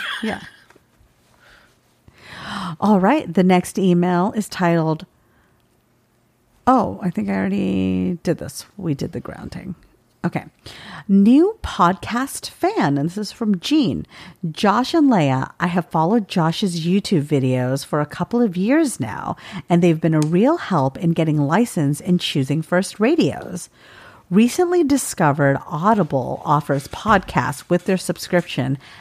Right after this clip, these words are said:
Speaker 2: and found the H R C C podcast.
Speaker 1: Oh, cool.
Speaker 2: Welcome, Jean." Wish I would have found it sooner. Really appreciate the practical preparedness ideas on each episode.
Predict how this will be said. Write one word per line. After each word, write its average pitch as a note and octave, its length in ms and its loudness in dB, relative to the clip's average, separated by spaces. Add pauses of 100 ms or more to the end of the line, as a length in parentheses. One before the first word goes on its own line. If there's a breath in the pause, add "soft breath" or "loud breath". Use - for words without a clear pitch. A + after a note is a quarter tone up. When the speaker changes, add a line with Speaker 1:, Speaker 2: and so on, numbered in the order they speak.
(140 loud breath)
Speaker 2:
and A#3 160 0
found F3+ 320 2
the B3 180 -2
H D#3 240 -2
R D3+ 100 2
C A3+ 220 -2
C C#4+ 220 -4
podcast. C#4+ 760 0
Speaker 1:
Oh, - 20 -8
cool. B3+ 400 -2 (220)
Speaker 2:
Welcome, E3 500 2
Jean." F#3 460 -4 (1800 loud breath)
Wish A#3+ 380 4
I E4+ 80 6
would A#3 140 4
have G3 80 0
found E3+ 240 2
it - 100 -6
sooner. F3 580 0
Really F3 440 0
appreciate F3 540 0
the D#3+ 60 -4
practical A3 540 -4
preparedness B3+ 720 0
ideas C#3 520 -2
on F#3+ 180 -2
each - 320 -6
episode. - 680 -4